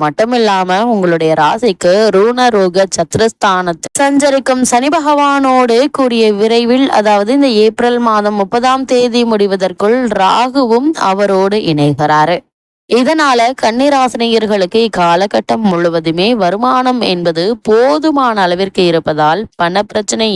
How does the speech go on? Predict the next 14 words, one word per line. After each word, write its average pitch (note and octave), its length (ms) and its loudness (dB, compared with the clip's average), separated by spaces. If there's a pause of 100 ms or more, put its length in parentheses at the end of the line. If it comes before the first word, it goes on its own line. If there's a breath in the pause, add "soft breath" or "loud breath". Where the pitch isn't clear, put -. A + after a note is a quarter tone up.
(120)
என்பது D#3 380 0 (300)
ஏற்படுவதற்கான B3 1000 -2 (160)
வாய்ப்புகள் F#3 560 -2 (200)
இல்லைங்க. C#3+ 460 0 (400)
அது F3 200 0
மட்டும் G#3 340 -2
இல்லாம F3 400 0 (140)
இத்தருணங்கள்ல G#3+ 720 0 (140)
கிரக G3+ 320 0
நிலைகள் A#3 380 0 (180)
அனைத்துமே A3+ 520 -2 (140)
சிறந்த F#3+ 400 0
சுபபலம் A#3+ 540 -2
பெற்றுள்ள F#3+ 360 0